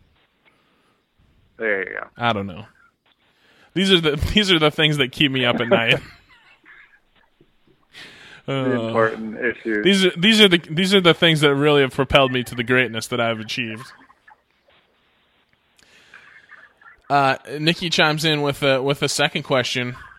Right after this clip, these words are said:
Speaker 2: What is your favorite memory as a child? Or your favorite childhood
Speaker 1: Ooh.
Speaker 2: memory?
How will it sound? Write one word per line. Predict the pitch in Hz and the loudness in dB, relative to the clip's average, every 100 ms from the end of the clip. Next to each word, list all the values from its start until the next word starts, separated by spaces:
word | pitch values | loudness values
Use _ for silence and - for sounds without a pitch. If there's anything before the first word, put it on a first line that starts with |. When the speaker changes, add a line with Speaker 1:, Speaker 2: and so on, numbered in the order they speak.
| _ _ | _ _
Speaker 2:
What | 135 156 202 | -4 0 2
is | 226 | 2
your | 202 160 | 0 -2
favorite | - 143 147 170 143 | -2 0 0 0 -4
memory | 131 131 139 127 | -2 -2 -2 -2
as | 117 107 | -2 -4
a | |
child? | 98 - 120 117 82 90 - _ - _ _ _ _ - _ _ - - - - - - | -4 0 0 0 -6 -14 -20 _ -20 _ _ _ _ -20 _ _ -20 -20 -20 -20 -20 -14
Or | 123 | -4
your | 123 | -4
favorite | - 139 127 | 0 -2 -2
childhood | - 135 131 127 147 | 0 2 4 4 4
Speaker 1:
Ooh. | 147 | 4
Speaker 2:
memory? | 113 104 104 | 2 -2 -8